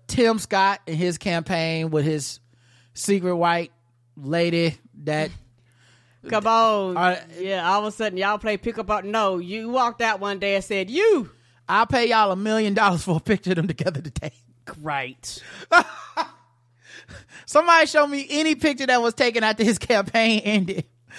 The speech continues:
Speaker 1: and he was with that white woman. I don't think it exists. That white lady is the Loch Ness Monster now, okay? That white lady is
Speaker 2: And people
Speaker 1: Bigfoot.
Speaker 2: still don't know that lady's name.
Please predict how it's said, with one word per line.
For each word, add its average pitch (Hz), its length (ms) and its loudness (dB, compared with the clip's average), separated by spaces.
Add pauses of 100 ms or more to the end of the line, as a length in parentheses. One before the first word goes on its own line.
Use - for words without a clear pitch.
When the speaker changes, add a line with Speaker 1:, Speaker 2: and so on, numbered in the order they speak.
(220)
Speaker 1:
and 202 160 4
he 262 120 4
was 247 200 2
with 247 160 4
that 240 220 2
white 233 260 2
woman. 220 360 -6 (1400)
I 330 320 8
don't 285 260 4
think 262 220 0
it 226 180 -2
exists. - 580 -8 (300)
That 320 240 6
white 302 240 8
lady 262 200 6
is 214 100 2
the 190 140 4
Loch 262 300 4
Ness 247 280 0
Monster 208 380 0
now, 160 300 2
okay? 254 320 0
That 285 280 6
white 277 260 4
lady 220 540 0
is 180 140 -2
Speaker 2:
And 208 120 -4
people 262 300 4
Speaker 1:
Bigfoot. 175 220 -2
Speaker 2:
still 339 240 2
don't 240 200 0
know 220 120 -2
that 208 180 0
lady's 185 320 0
name. 175 480 -2